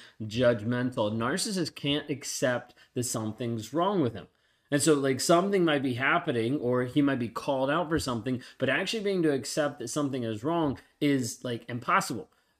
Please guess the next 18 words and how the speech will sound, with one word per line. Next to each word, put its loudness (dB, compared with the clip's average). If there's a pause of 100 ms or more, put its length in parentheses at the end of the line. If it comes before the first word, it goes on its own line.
So 8
as 6
a 0
result, 2
it's 0
like, 2
"Let 2
me 2
choose 2
to -2
ignore 0
the 0
things -4
that -4
are -2
happening -2 (180)
and -4
oftentimes -2